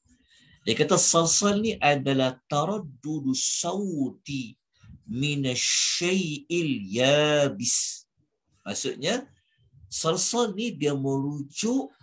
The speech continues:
kepada bunyi yang didengari berulang-ulang dari sesuatu yang kering. Ha, maknanya salsal ni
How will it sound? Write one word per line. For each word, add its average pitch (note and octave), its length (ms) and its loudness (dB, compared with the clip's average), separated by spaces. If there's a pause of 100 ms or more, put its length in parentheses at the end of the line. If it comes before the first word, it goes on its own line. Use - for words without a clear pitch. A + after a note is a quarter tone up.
(120)
kepada C#3 800 -2
bunyi D#3 1040 -4 (1400)
yang D3 480 0
didengari C3 1400 -2 (320)
berulang-ulang C3+ 1600 -2 (720)
dari B2 400 2
sesuatu B2+ 1300 -4
yang A#2 480 -4 (160)
kering. G#2 480 -8 (1300)
Ha, F2 160 -20
maknanya A2 320 -2
salsal D3 640 0
ni C#4+ 240 -4